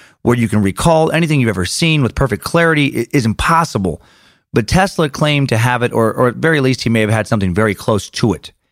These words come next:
He was known for his ability to seemingly memorize entire books. He spoke eight languages, uh, Serbo-Croatian, uh, Czech, English, French, German, Hungarian, Italian, and Latin, had the uncanny ability to create his inventions without drawing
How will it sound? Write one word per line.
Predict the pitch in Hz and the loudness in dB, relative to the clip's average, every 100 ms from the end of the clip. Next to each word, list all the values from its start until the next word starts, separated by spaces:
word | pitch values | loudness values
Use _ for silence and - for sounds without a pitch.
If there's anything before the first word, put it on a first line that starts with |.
| _ _ - | _ _ -2
He | |
was | 113 117 | 0 2
known | 147 170 180 | 2 2 0
for | 151 | 0
his | 139 | 0
ability | 139 139 135 | 2 2 2
to | 127 110 92 _ | 0 -2 -2 _
seemingly | - - 185 185 139 | -8 0 2 2 2
memorize | 123 156 185 151 123 110 | 2 2 2 2 2 0
entire | 101 - - 156 160 147 131 - | -4 -4 -2 0 2 0 -2 -8
books. | 101 113 131 - - - _ _ _ _ _ | -2 2 0 -2 -12 -12 _ _ _ _ _
He | 113 | -2
spoke | - 117 - | 0 0 0
eight | 147 190 | -2 0
languages, | 147 107 98 156 - - _ _ _ - | 0 0 0 -2 -6 -16 _ _ _ -2
uh, | 104 | 0
Serbo-Croatian, | 101 143 147 147 156 120 131 156 156 _ _ _ - | 0 0 0 0 2 2 0 -2 -4 _ _ _ -2
uh, | 101 92 | 0 0
Czech, | - 143 156 - - - | 0 -2 -2 -10 -20 -4
English, | 120 139 160 | 0 2 0
French, | - 131 147 151 - | -2 0 0 -2 -6
German, | 113 139 156 139 | 0 2 2 2
Hungarian, | 107 98 131 147 151 | 2 2 2 2 -2
Italian, | 107 - 127 143 156 160 | -4 -2 0 2 0 0
and | 110 | 0
Latin, | 104 123 143 101 117 - _ - _ | 0 0 -2 -2 -2 -4 _ -20 _
had | 139 131 | 0 0
the | 123 120 | 0 0
uncanny | 127 117 - 160 185 190 | 0 0 0 0 2 0
ability | 165 151 156 165 | 0 0 0 -2
to | 139 | -4
create | - 135 135 143 | -2 0 0 0
his | 135 | 0
inventions | 127 131 135 135 | 2 2 0 -2
without | 104 - - 123 180 165 | -2 -4 -2 0 0 0
drawing | 120 131 139 160 190 196 | 2 2 2 2 2 0